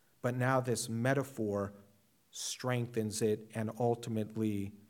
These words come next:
people abandon Jesus because of it. And so the two questions, I think, that I would like to answer this morning for us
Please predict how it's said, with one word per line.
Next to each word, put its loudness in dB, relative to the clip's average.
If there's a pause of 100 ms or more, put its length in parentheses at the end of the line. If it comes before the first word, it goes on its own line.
(220)
people 0 (360)
abandon 2
Jesus -2 (460)
because 0
of -2
it. -4 (420)
And 2
so 6
the 2
two 0
questions, 0
I 2
think, -2 (440)
that 4
I 6
would 4
like 6
to -2
answer 2
this 0
morning 2
for 2
us -2